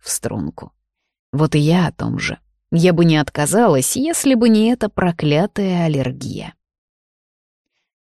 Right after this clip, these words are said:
«Аллергия на сладости», сделала себе пометку в уме Адель. Чего еще она не знала о королеве? И почему аллергия Агнии должна была передаться Джудит?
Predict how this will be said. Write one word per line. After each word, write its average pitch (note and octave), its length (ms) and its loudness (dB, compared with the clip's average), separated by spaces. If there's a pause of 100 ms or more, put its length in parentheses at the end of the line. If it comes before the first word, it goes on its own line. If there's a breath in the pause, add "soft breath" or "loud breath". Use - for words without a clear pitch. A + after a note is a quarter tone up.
(100)
«Аллергия D#3 680 2
на D#3+ 220 2
сладости», - 880 -6 (220 soft breath)
сделала C#3+ 540 2
себе C3 300 -2
пометку C#3 560 -2
в C3 100 -4
уме C#3 320 0
Адель. C3+ 380 -8 (460)
Чего C4+ 260 0
еще A3 460 0
она A3+ 180 4
не F#3+ 160 4
знала F3 400 2
о D3 60 -4
королеве? D3 680 -4 (320 soft breath)
И E3+ 80 2
почему E3 540 2
аллергия C#3+ 760 2
Агнии F3 360 2
должна C3+ 460 2
была C#3 220 2
передаться C3+ 600 -2
Джудит? A3 580 -4